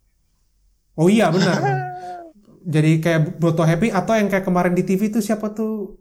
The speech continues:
Speaker 1: Aduh, ya Allah, kesel banget gue <laughs> liatnya. Tapi ya udahlah, biar gak usah disebut namanya gitu. <laughs> Biar aja.
Speaker 2: Tapi
Speaker 1: Kalau,
Speaker 2: itu
Speaker 1: kalau itu.
Speaker 2: the best ever, Broto Happy, idola aku. Kalau nonton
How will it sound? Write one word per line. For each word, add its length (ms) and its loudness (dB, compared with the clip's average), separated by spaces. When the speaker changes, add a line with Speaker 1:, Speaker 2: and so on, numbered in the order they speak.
Speaker 1:
Aduh, 540 6
ya 160 6
Allah, 480 2
kesel 320 0
banget 240 2
gue 80 2
<laughs> 60 6
liatnya. 460 4
Tapi 180 0
ya 120 6
udahlah, 340 4
biar 400 -2
gak 180 0
usah 140 2
disebut 300 2
namanya 400 -2
gitu. 260 -6
<laughs> 440 2
Biar 180 4
aja. 220 0
Speaker 2:
Tapi 240 0
Speaker 1:
Kalau, 60 4
Speaker 2:
itu 140 4
Speaker 1:
kalau 200 -4
itu. 80 0
Speaker 2:
the 80 0
best 220 4
ever, 200 0
Broto 280 0
Happy, 360 2
idola 280 2
aku. 200 -4
Kalau 240 0
nonton 320 2